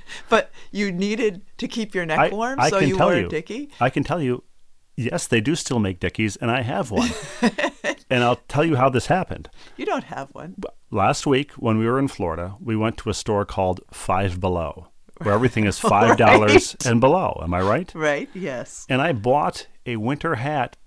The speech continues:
Speaker 2: so that when I got off the plane in Hartford, where it was sub-zero, I would have something to keep my head warm.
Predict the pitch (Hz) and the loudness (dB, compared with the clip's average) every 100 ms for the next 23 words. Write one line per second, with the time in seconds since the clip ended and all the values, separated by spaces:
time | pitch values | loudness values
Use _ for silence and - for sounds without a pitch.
0 | - - - 117 113 - 117 113 117 117 | -20 -10 -2 0 0 0 0 0 0 0
1 | 127 - 110 - 127 117 95 117 131 - | 0 -2 -4 0 2 2 2 2 0 -2
2 | 80 95 - - _ _ _ _ _ _ | -6 -8 -16 -20 _ _ _ _ _ _
3 | - 110 98 104 92 - 117 110 107 131 | -4 -2 0 0 -2 0 0 -2 -2 0
4 | 85 87 - - 110 120 120 101 92 110 | 0 -4 -6 -2 -2 0 -2 -2 -2 -4
5 | 101 101 98 - - 113 123 160 107 - | -2 -2 -4 -6 -4 -2 -2 -4 -8 -12